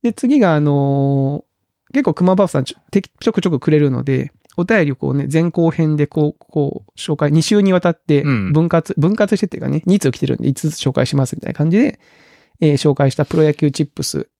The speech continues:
Speaker 1: えー、二百四十五回のプロ野球チップスの回と、
Speaker 2: うんうん。
Speaker 1: 二百四十六回のザ・デイズ福島の話と。えー、で、三位が、二百十五回の見てない映画を紹介します。なんか、リスナーが調子に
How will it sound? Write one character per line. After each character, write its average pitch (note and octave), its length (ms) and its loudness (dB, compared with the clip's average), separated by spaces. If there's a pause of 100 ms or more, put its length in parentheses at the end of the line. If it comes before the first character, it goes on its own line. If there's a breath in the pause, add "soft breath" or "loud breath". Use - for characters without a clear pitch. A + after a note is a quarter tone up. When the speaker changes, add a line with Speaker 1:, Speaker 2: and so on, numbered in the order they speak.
Speaker 1:
え D3+ 100 2
ー、 C#3+ 60 2
二 D#3 140 4
百 E3+ 180 0
四 E3 160 4
十 C3 120 2
五 C3+ 120 -2
回 F#3 120 2
の D#3+ 80 2
プ C#3+ 120 -2
ロ D3 60 4
野 C#3 40 -2
球 C#3+ 140 -2
チ D3 120 -2
ッ C#3 40 -8
プ - 100 -4
ス - 120 -8
の B2+ 100 -4
回 C#3 220 -6
と、 - 300 -2
Speaker 2:
う E3 40 0
ん A2+ 180 -2
う G#2 60 -8
ん。 F#2+ 160 -8 (460)
Speaker 1:
二 F3 80 2
百 D#3 140 0
四 C#3+ 140 4
十 B2+ 80 0
六 B2 140 -2
回 D3 160 0
の F3 140 2
ザ・ C#3 140 2
デ C3+ 180 2
イ B2 60 0
ズ - 80 -6
福 - 200 -8
島 C3+ 220 -6
の F3 80 0
話 C3+ 320 -8
と。 - 120 -16 (1000 soft breath)
え D#3+ 140 0
ー、 D#3 40 0
で、 F#3 100 2
三 E3+ 260 0
位 D#3 40 -2
が、 G#3+ 200 0 (360 soft breath)
二 E3+ 120 0
百 E3+ 200 2
十 D3+ 220 2
五 C#3+ 120 0
回 D3 200 2
の E3 180 0
見 F3+ 100 2
て E3 120 2
な E3 100 2
い C#3+ 140 0
映 D3 120 4
画 D#3 120 2
を D3+ 60 2
紹 C#3 200 -2
介 C3+ 160 -6
し - 100 -8
ま C3+ 100 -4
す。 - 160 -12
な D3 100 -4
ん - 20 -4
か、 C#3 60 -2
リ D3 80 2
ス - 120 -4
ナ G#3+ 140 2
ー - 20 0
が G3 120 0
調 F#3+ 200 0
子 - 140 -2
に F3+ 200 2